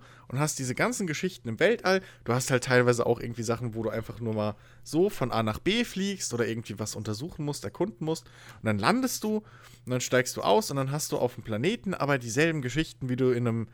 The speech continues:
Mass Effect oder, oder Witcher oder so hast, wo du dann auch Quests hast,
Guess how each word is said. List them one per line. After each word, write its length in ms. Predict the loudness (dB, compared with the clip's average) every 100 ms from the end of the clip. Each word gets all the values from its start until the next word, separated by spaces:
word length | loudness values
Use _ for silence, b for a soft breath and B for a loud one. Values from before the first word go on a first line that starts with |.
| B B
Mass 240 | 0 2 2
Effect 300 | 0 0 0
oder, 260 | 0 2 2
oder 220 | 0 0
Witcher 320 | 0 2 0
oder 160 | 0 -4
so 120 | -4
hast, 220 | -8 -6
wo 80 | -2
du 80 | 2
dann 120 | 4
auch 220 | 4 2 2
Quests 400 | 2 2 0 -6
hast, 260 | -8 -10